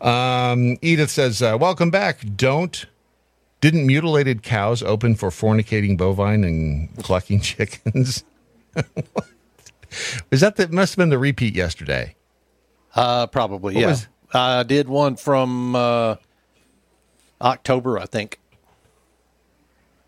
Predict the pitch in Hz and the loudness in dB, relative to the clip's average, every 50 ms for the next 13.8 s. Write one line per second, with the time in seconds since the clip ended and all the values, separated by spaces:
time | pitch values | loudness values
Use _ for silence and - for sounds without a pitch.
0 | _ _ _ _ _ _ _ - 117 113 107 107 101 95 82 78 90 85 78 73 | _ _ _ _ _ _ _ 2 4 4 4 4 2 0 0 -2 -2 -2 -2 -2
1 | 71 65 64 60 58 110 95 80 82 _ _ _ _ _ _ _ _ _ _ _ | -4 -6 -6 -4 -4 -4 -4 -4 -8 _ _ _ _ _ _ _ _ _ _ _
2 | - 107 95 123 117 110 107 101 90 85 85 85 82 78 73 71 71 67 67 67 | -2 0 0 0 0 0 -2 -4 -4 -4 -6 -6 -6 -6 -6 -6 -6 -6 -8 -10
3 | - 71 65 60 57 - _ _ _ - - - - - - - - 539 254 208 | -10 -10 -10 -10 -12 -16 _ _ _ -20 -20 -20 -20 -6 0 2 4 4 4 4
4 | 196 190 185 160 202 214 214 190 208 196 190 214 220 208 220 208 - - 277 285 | 4 2 2 2 0 -2 2 2 2 2 0 -2 -2 -2 -2 0 2 0 0 0
5 | - - 196 175 147 - 170 175 175 165 143 156 165 147 - 196 190 170 - - | 0 -2 -2 0 0 0 -2 0 0 0 0 -2 -2 0 2 2 2 0 0 -4
6 | - 170 156 151 143 - - - - - _ _ _ _ _ _ _ _ - - | -2 -2 -2 -2 -2 -4 -6 -6 -8 -10 _ _ _ _ _ _ _ _ -10 -10
7 | - - - 139 135 139 - 180 180 175 160 165 160 160 151 143 131 123 120 120 | -8 -6 -2 0 0 0 0 0 0 2 2 2 2 4 2 2 2 2 0 0
8 | 117 110 113 101 95 98 95 110 113 104 117 107 107 104 - 107 98 - 110 101 | 0 0 -2 0 0 0 0 0 0 2 2 2 0 0 0 -2 0 0 0 0
9 | 98 101 107 107 101 101 101 104 113 113 107 104 104 107 117 113 113 113 120 - | 0 0 0 0 0 0 0 2 0 0 0 -4 -4 0 0 2 2 2 0 0
10 | 135 123 113 113 113 117 101 117 110 107 110 113 117 117 113 107 104 104 104 110 | 0 0 0 0 -2 -2 0 0 0 0 0 0 0 0 0 0 0 0 0 -2
11 | 98 98 90 - 113 110 - - 110 101 - 110 110 98 98 104 - - 101 87 | -2 -2 -2 -2 -2 -2 0 0 -2 0 0 0 2 2 2 2 0 0 -2 -2
12 | 87 98 101 92 98 104 98 - 98 85 - 92 95 107 127 117 127 143 139 - | -2 -4 -2 -2 -2 -2 0 -2 -4 -2 -2 0 0 0 0 2 0 0 0 0
13 | 127 104 80 82 87 82 76 73 71 - - 73 64 57 - - | -2 -2 0 0 0 0 0 -2 -2 -2 -4 -4 -4 -6 -8 -14